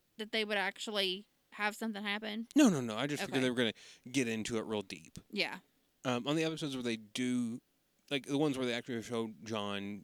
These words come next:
Speaker 2: trying to jump. So I thought maybe
Speaker 1: Mm-hmm.
Speaker 2: they'd do that again or something. It's kinda what they did. They didn't show John, but they showed some stuff.
Speaker 1: Mm-hmm.
Speaker 2: Um, so at the end of the episode, Regina just tells Rome that she wants to adopt a baby.
Speaker 1: Yeah.
Speaker 2: Says that, you know, he's the ki-, type of, uh, uh, parental figure that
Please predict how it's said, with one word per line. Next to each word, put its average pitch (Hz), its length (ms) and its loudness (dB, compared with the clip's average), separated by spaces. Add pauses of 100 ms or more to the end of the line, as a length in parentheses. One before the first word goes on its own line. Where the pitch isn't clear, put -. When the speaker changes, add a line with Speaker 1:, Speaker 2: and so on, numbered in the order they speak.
Speaker 2:
trying 107 240 -6
to 95 40 -14
jump. 110 220 -2
So - 140 2
I - 20 4
thought 160 140 0
maybe 151 120 0
Speaker 1:
Mm-hmm. 135 60 -4
Speaker 2:
they'd 123 120 -2
do 120 80 0
that 117 160 0
again 117 200 -2
or 113 60 -2
something. 120 360 -2 (500)
It's - 100 -12
kinda 135 180 -4
what 98 120 -8
they 98 80 -10
did. 104 200 -2
They 117 60 0
didn't 98 140 -2
show 101 100 -12
John, 104 360 -2
but 98 100 -10
they 104 60 -6
showed 98 300 -14
some - 100 -18
stuff. 90 260 -12 (120)
Speaker 1:
Mm-hmm. 202 240 -8 (640)
Speaker 2:
Um, 156 380 -2
so 185 160 2
at 170 80 -2
the 185 60 4
end 180 80 6
of 170 40 2
the 175 60 2
episode, 160 280 0
Regina 147 340 0
just - 260 -6
tells 139 260 4
Rome 165 240 6
that - 140 -4
she - 120 -2
wants 143 180 2
to 135 80 2
adopt 131 320 0
a 127 40 -8
baby. 143 320 -4 (160)
Speaker 1:
Yeah. 254 140 -2 (140)
Speaker 2:
Says 127 240 2
that, 117 240 0
you 131 140 0
know, 110 80 2
he's 131 260 0
the 127 100 -4
ki-, 127 260 -2 (140)
type 131 260 -2
of, 107 160 -6
uh, 101 180 -8 (520)
uh, 104 220 -12 (600)
parental 135 300 0
figure 131 460 -2
that 117 260 -2